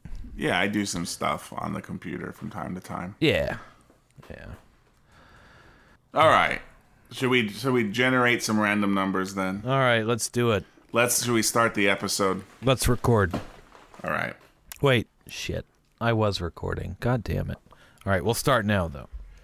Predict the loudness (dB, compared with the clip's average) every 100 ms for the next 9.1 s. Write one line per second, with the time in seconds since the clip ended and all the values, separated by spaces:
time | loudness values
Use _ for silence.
0 | -6 -6 -4 -8 -6 -6 -4 -6 _ -20
1 | -20 -20 _ -14 -10 -10 -12 -14 -10 -2
2 | 0 2 4 6 6 6 6 4 6 6
3 | 6 4 2 4 6 6 8 6 6 6
4 | 4 6 6 6 4 2 0 0 0 4
5 | 6 6 6 6 8 6 6 4 4 6
6 | 6 6 4 4 2 0 -4 -8 -10 -12
7 | -18 -20 -20 -4 2 4 4 2 4 4
8 | 6 4 4 2 4 2 0 0 2 0
9 | -4